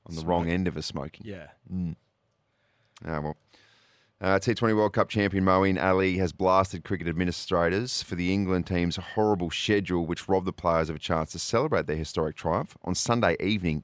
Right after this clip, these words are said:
Speaker 1: England defeated Pakistan to become the first men's team to simultaneously possess the O D I and T twenty World Cup trophies. It was epic. But less than twenty-four hours later, several of England's white ball players were boarding a plane to Adelaide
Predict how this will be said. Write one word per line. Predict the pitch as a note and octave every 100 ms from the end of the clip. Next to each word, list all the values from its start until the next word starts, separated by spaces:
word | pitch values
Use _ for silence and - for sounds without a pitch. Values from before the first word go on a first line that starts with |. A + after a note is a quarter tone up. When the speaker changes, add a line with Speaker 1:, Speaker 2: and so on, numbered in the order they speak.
| _
Speaker 1:
England | A2+ B2+ F#2 E2
defeated | - F2 D#2
Pakistan | F#2+ F2+ - D#2+ D#2+
to |
become | D#2 F2 E2+
the |
first | - F#2 F2 F#2
men's | F2+ -
team | F#2 F2+
to | F2+
simultaneously | - G#2 F#2 G2+ F#2+ - F2+
possess | F2 F#2 F#2
the | - -
O | G#2
D | G2
I | G2
and | F#2+
T | - A2
twenty | - A2
World | G#2+ A#2 A2
Cup | A2+
trophies. | - C#3 F3+ A2+ F#2+
It | G2+
was | A2+
epic. | D3+ G3+ - - _ _ _ _ _ -
But | A2+
less | B2+ -
than | A#2
twenty-four | - D3+ E3 C3+ A#2 G#2
hours | F#2+ F2
later, | F#2 A2+ F2+
several | E2+ - C#3 B2+ G#2+
of | F2+
England's | F#2+ F#2 F2
white | F2+ F#2+ G#2
ball | F#2 F2
players | G#2 F#2 E2 E2+
were |
boarding | D#2 F#2 G2+ F2+
a | D2+
plane | F#2+ F2+ E2
to | E2
Adelaide | A2 B2+ E2+ D2+